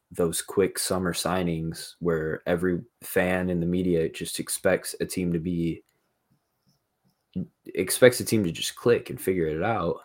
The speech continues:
when they've never played together. Whereas these guys have trained together, they've played together, you know, come in in the seventy-fifth minute and play together in Champions League, La Liga, et cetera. And I think that's what you have to do. You have to bring these players in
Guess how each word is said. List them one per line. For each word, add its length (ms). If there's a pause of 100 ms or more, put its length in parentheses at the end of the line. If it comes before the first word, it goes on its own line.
(380)
when 160
they've 160
never 280
played 240
together. 320
Whereas 380
these 300
guys 340
have 160
trained 260
together, 600 (440)
they've 180
played 180
together, 640
you 120
know, 260 (680)
come 200
in 100
in 100
the 80
seventy-fifth 640
minute 300
and 100
play 140
together 380
in 140
Champions 460
League, 380
La 140
Liga, 300
et 120
cetera. 500 (680)
And 80
I 80
think 320
that's 500
what 240
you 120
have 160
to 100
do. 160
You 180
have 140
to 80
bring 240
these 160
players 400
in 440